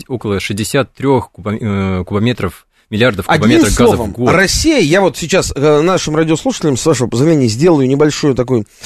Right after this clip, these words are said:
Speaker 2: экскурс в историю, <clears throat> когда, а, Россия осознала себя как энергетическая сверхдержава, как написал знаменитый эксперт по энергетике Константин Симонов в своей одноимённой книге, а тогда, а, под-, появилась концепция, что нужно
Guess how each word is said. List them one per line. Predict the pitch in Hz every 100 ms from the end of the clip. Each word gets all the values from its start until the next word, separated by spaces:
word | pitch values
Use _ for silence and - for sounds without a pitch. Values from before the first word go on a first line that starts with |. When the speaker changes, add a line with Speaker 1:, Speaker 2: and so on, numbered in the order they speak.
| -
Speaker 2:
экскурс | 226 202 - 135 110
в | 143
историю, | 143 285 294 180 127 _ -
<clears throat> | 240 160 110
когда, | 139 151 208 170 _ - - -
а, | - 123 131 135
Россия | 151 143 - 214 175 143 113 - - - -
осознала | 139 131 156 196 165
себя | - 143 135
как | 139
энергетическая | 139 143 147 165 147 - 143
сверхдержава, | 156 139 139 175 285 254 135
как | 110
написал | 117 - - 117 - _ - - -
знаменитый | 113 156 151 123
эксперт | 131 - 135 -
по |
энергетике | 131 139 131 113 -
Константин | 127 127 143 135 131
Симонов | - 139 107
в | -
своей | 127
одноимённой | 120 123 123 123
книге, | 120 127 101 - - - - -
а | 120 123
тогда, | 127 139 208 277 -
а, | 143 143 143 131
под-, | 160 143 135 -
появилась | 165 170 247 220 -
концепция, | 151 127 208 220 - 165 139 123 120 _ _ _ _ _ _ _ _ _ _
что | - - 170 165
нужно | 220 247 180 196 170